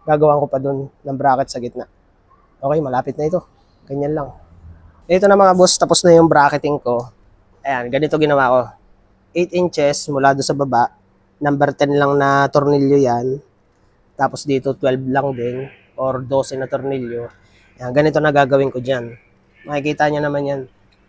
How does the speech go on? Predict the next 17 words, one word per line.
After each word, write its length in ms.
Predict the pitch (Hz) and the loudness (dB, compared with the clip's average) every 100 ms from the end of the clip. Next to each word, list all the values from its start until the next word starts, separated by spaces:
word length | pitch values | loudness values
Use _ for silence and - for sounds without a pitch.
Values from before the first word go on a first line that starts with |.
| - | -6
Pag 160 | 165 | -4
sa 80 | - | 0
installation 520 | 190 190 202 196 202 | 0 2 2 4 4
naman 200 | 196 196 | 6 6
ng 120 | 190 185 | 4 4
busina, 520 | 190 190 175 156 165 | 2 2 4 0 -2
sa 120 | - | -6
dami 320 | 139 143 143 147 | 0 2 2 -2
ko 80 | |
na 80 | 151 | -2
rin 120 | 151 | -2
naman 200 | 151 156 | -2 -2
ng 160 | 151 151 151 151 151 160 - _ _ _ - | -2 -2 -2 -2 -2 -4 -8 _ _ _ -10
nagawang 400 | 147 143 151 147 | -4 0 0 0
busina 560 | 147 160 156 139 131 | -2 -2 -2 -2 -4
or 320 | 117 135 131 131 | -2 -2 -2 -4
na 160 | 135 | -4